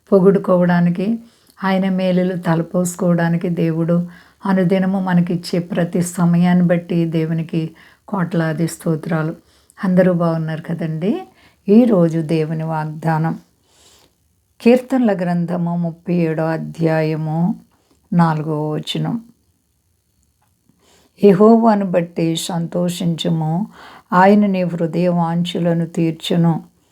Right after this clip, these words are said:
నీ మార్గమును యెహోవాకు అప్పగింపుము, నీవు ఆయనను నమ్ముకొనుము, ఆయన నీ కార్యము నెరవేర్చును." దేవునికి స్తోత్రం.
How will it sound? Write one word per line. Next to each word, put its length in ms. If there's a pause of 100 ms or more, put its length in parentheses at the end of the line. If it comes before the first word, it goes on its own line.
(760)
నీ 160
మార్గమును 800
యెహోవాకు 800 (100)
అప్పగింపుము, 1160 (880)
నీవు 400
ఆయనను 680
నమ్ముకొనుము, 840
ఆయన 400
నీ 220 (100)
కార్యము 640
నెరవేర్చును." 920 (800)
దేవునికి 500
స్తోత్రం. 600